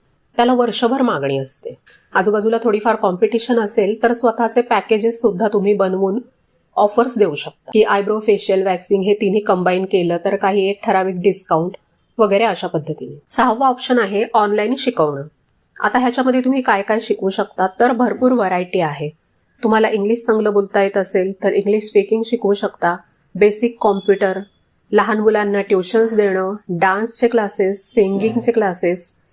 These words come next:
मेहंदी, पेंटिंग, आजकाल मंडल आर्ट खूप जास्त चालते, ह्या सगळ्या गोष्टी तुम्ही ऑनलाइन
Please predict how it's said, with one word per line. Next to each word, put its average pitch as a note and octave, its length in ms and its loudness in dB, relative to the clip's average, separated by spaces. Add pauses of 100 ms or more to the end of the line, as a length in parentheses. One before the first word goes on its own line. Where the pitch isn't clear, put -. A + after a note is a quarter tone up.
(160)
मेहंदी, G#3 460 0
पेंटिंग, G3+ 800 2
आजकाल G#3 400 0
मंडल G3+ 380 0
आर्ट G#3 280 -4
खूप A3+ 260 0
जास्त G3+ 320 0
चालते, F3 560 -2 (320)
ह्या B3 100 4
सगळ्या G#3 440 0
गोष्टी A#3 340 0
तुम्ही G#3+ 280 2
ऑनलाइन F#3+ 520 0